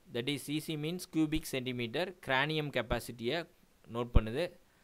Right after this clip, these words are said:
அதாவது பிரெயின் வந்து placed in a box, அது பேர் என்னன்னா கிரானியம். அதோட வால்யூம் தான் கியூபிக் சென்டிமீட்டர்ல நம்ம மென்ஷன் பண்றோம். Homo erectus வந்து நைன் ஹண்ட்ரட் சி சி. அதே வந்து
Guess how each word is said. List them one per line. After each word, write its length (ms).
அதாவது 280
பிரெயின் 280
வந்து 320
placed 400
in 180
a 140
box, 380
அது 180
பேர் 220
என்னன்னா 320
கிரானியம். 440
அதோட 300
வால்யூம் 460
தான் 220
கியூபிக் 320
சென்டிமீட்டர்ல 560
நம்ம 200
மென்ஷன் 380
பண்றோம். 280
Homo 400
erectus 500
வந்து 220
நைன் 300
ஹண்ட்ரட் 360
சி 220
சி. 200
அதே 260
வந்து 260